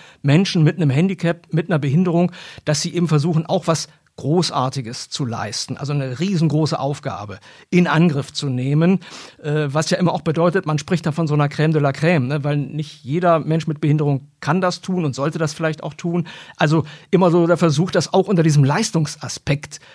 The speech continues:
zu sehen. Was können diese Menschen eben auch leisten? Aber wäre eben auch denkbar, analog zu dem, was du gesagt hast, dass man auch mal im Bereich Inklusion jemanden zeigt, der da einfach nur mit einem Fahrrad fährt und total glücklich dabei ist.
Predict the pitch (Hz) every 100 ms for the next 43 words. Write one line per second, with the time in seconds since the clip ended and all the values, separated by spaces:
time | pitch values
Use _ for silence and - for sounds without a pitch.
0 | - - - 143 135 131 117 156 - -
1 | 175 170 156 147 151 156 151 147 143 139
2 | 139 147 156 185 - - - - 156 160
3 | 170 196 170 160 175 - 151 185 175 170
4 | 185 180 - - 170 156 151 165 156 151
5 | 156 147 160 135 151 160 151 156 156 151
6 | 151 151 151 143 147 143 139 143 143 -
7 | 147 156 120 143 208 180 156 147 151 147
8 | 139 131 139 151 143 131 131 120 - _
9 | _ _ _ - 156 170 160 143 151 160
10 | 165 156 _ - 143 147 127 131 139 147
11 | 147 - 143 147 151 - 143 - 143 -
12 | 143 147 151 143 127 120 101 87 - -